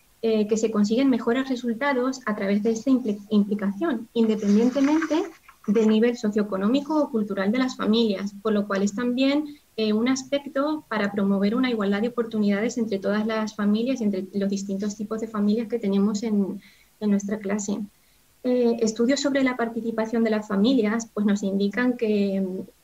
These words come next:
que una implicación activa en la vida escolar,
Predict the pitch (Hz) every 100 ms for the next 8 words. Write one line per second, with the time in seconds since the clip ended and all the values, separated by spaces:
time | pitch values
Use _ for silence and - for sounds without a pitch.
0 | _ _ 226 214 202 202 208 240 262 254
1 | 247 254 233 220 - 247 220 233 - 214
2 | 196 202 214 202 202 214 240 269